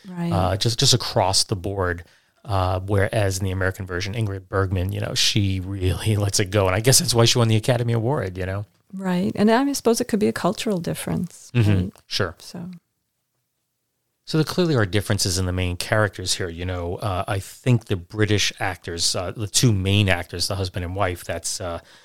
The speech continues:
Speaker 2: uh, Anton Walbrook and Diana Wynyard, they're a little bit more subdued than in the American version. But the real difference to me is in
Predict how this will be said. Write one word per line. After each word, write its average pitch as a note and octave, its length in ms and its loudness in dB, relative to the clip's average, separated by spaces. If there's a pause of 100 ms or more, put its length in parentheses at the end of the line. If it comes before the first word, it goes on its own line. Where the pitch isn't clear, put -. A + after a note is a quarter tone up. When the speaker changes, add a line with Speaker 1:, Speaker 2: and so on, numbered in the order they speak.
(240)
Speaker 2:
uh, G2 200 -4
Anton G2+ 400 0
Walbrook F#2 400 -4
and G2 200 -4
Diana F2+ 280 -6
Wynyard, G2+ 420 6 (520)
they're C#3+ 100 0
a C#3 40 4
little C3 140 2
bit A2 140 2
more G2+ 180 -2
subdued G2 680 2
than F#2 180 -2
in F#2 80 -4
the F#2 80 -4
American F#2 420 -6
version. G#2 480 2 (880)
But A2+ 120 -2
the G#2+ 80 0
real A#2 300 -2
difference A2+ 380 2
to G#2+ 100 0
me A#2+ 320 2 (100)
is G2+ 240 -4
in G2 460 0